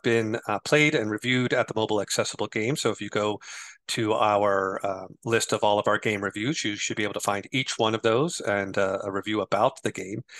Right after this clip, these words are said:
Uh, A Few Minutes of Glory that James mentioned, which is a real-time strategy type of game, actually made it on the list of Pocket Gamer dot com's ten most inf-, influential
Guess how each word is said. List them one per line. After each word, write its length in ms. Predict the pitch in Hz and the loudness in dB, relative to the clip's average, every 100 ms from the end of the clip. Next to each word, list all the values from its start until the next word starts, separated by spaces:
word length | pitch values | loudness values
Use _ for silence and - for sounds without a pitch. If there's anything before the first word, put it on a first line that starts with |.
| - - - | -16 -16 -4
Uh, 140 | 107 - | -2 0
A 60 | - | 0
Few 200 | - 156 | 4 4
Minutes 260 | 139 127 | 4 2
of 100 | - | -2
Glory 500 | - 143 160 123 123 - | 2 6 6 6 2 0
that 220 | 113 104 - - | 0 0 -2 -4
James 280 | 120 107 - | -2 0 -2
mentioned, 360 | 107 - 107 104 | -2 0 -2 -2
which 180 | 101 | -6
is 60 | 101 | -8
a 60 | 98 | -6
real-time 380 | 101 - 98 | -4 -2 -4
strategy 500 | 98 107 104 104 101 | 0 0 0 -2 -8
type 180 | - 98 | -6 -6
of 60 | - | -4
game, 320 | 101 101 98 - - - - | -6 -6 -8 -12 -20 -20 -4
actually 300 | 104 - 110 | -2 0 0
made 180 | 104 107 | 0 2
it 200 | 104 - - | 0 0 0
on 180 | 107 | 2
the 60 | 101 | 2
list 280 | 107 101 - | 0 0 0
of 240 | 104 - | 0 0
Pocket 300 | - 110 107 | 0 2 0
Gamer 240 | 113 107 104 | 0 0 2
dot 240 | 101 - | 0 0
com's 440 | - 107 101 98 | 0 0 0 -4
ten 300 | - - 113 | -4 -2 0
most 260 | 107 107 - | 0 -2 -2
inf-, 220 | 101 - - | -6 -10 -4
influential 840 | 139 131 135 117 107 - 107 101 | -2 0 0 0 0 0 0 0